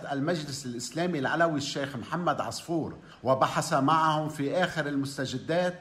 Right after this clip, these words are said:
على الساحتين المحلية والعربية. كما كان للسفير السعودي محطة في مكتب النائب اللواء أشرف ريفي، حيث أقيم له استقبال حاشد ألقى خلاله كلمة أكد فيها على الحفاظ على الهوية العربية والوطنية،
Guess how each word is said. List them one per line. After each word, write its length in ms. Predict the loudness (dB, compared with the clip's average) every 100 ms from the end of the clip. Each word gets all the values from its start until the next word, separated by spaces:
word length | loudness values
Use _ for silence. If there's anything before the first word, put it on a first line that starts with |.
| -10 -2
على 200 | 2 4
الساحتين 680 | 2 0 0 0 0 0 0
المحلية 640 | 0 0 0 -2 -2 2 2
والعربية. 800 | 4 2 2 0 2 2 0 -4 -10 0
كما 220 | 2 4
كان 240 | 4 2 4
للسفير 640 | 4 2 -2 -2 -2 -2
السعودي 580 | -2 -2 -2 -2 0 0
محطة 580 | 0 -2 -4 -4 -4
في 160 | -4 -2
مكتب 360 | -2 0 -2 0
النائب 400 | 2 2 0 -2
اللواء 460 | -2 2 2 0
أشرف 360 | -4 -4 -4 -4
ريفي، 420 | -4 -4 -4 -6 -10 -16
حيث 380 | -4 -2 -2 -2
أقيم 460 | -2 -2 -2 2 4
له 240 | 4 2
استقبال 720 | 0 -6 -8 2 4 4 2 0
حاشد 460 | 2 2 2 -2 -4 -8 -14 2
ألقى 340 | 2 4 0 0
خلاله 600 | 2 6 8 8 4 2 2
كلمة 560 | 2 4 2 2 -2 -2
أكد 380 | -6 -2 0 0
فيها 540 | 0 0 2 2 0 -8 -6 2
على 200 | 4 6
الحفاظ 580 | 4 -2 4 4 4
على 280 | 4 2 4
الهوية 640 | 2 2 0 0 0 -2 -2
العربية 600 | 0 2 2 2 2 4
والوطنية، 840 | 4 2 0 2 2 2 2 -2